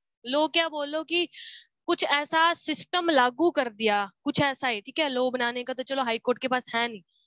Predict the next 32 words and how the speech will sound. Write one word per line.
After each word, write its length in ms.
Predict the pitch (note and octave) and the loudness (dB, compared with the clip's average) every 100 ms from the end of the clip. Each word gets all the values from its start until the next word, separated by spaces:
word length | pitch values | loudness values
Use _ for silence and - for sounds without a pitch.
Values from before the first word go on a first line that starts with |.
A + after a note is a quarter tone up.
| _ _ - | _ _ -2
ठीक 120 | D4 | 2
है, 140 | E4+ - _ _ - | 2 2 _ _ 0
तो 60 | |
कुछ 180 | F#4+ G#4 | 4 4
ऐसी 300 | - D#4 - | 4 2 0
चीज 320 | F#4 F4 G4 G#4 | 0 4 6 6
बना 280 | E4+ C#4+ C4+ | 4 4 2
दी 360 | C4 C4+ D4 D#4 _ - | 0 0 0 -2 _ -4
या 100 | D4 | -2
फिर 160 | D#4+ F4+ - | -2 -4 0
कोई 360 | E4+ F4 F4+ | 2 4 2
decision 560 | C4+ C4+ - E4 E4 F4+ | 0 -2 2 4 4 2
ले 200 | D#4 B3 | 2 0
लिया 260 | A#3 G#3 F3 - | 0 -4 -4 -4
ऐसा, 300 | B3+ C#4 A#3 F3 D4 | -4 0 -2 -2 -4
ठीक 120 | D#4 | -2
है, 200 | F4 G#3 | -2 -2
Court 220 | - C#4+ E4 | 0 2 2
में 120 | E4 | 0
यही 200 | E4+ E4+ | 2 2
होते 220 | E4+ D#4+ | 0 0
हैं 80 | D#4+ | -2
decisions 540 | C#4+ - C#4+ C#4 C4+ C4+ | -2 -4 -2 -2 -2 0
वगैरह, 380 | A3+ G3 F#3 F3 - - - - | 0 0 -4 -8 -18 -20 -12 -4
किसी 220 | - C#4+ F4+ | 2 4 4
case 360 | E4 D4+ F4 | 4 4 4
के 160 | - G4 | 4 4
regarding 440 | F4 C#4 B3+ D4 D4+ | 4 2 2 -2 -4
कोई 160 | D#4+ | -2
डिसीजन 480 | D4 C#4 C#4 B3+ B3+ | -2 -2 0 0 0
ले 160 | A#3 G#3 | 0 -2
लिया 220 | G3 | -4